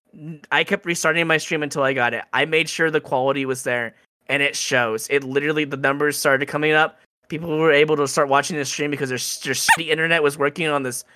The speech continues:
quote-unquote shitty platform because, I mean, the video player on Twitch is awful compared to YouTube, but. So,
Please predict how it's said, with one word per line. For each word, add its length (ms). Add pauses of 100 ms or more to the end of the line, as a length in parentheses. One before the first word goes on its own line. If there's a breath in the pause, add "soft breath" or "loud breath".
(140)
quote-unquote 480
shitty 380
platform 480
because, 440 (360)
I 60
mean, 220
the 100
video 260
player 460
on 220
Twitch 320
is 160
awful 340
compared 300
to 80
YouTube, 420
but. 220 (840 loud breath)
So, 340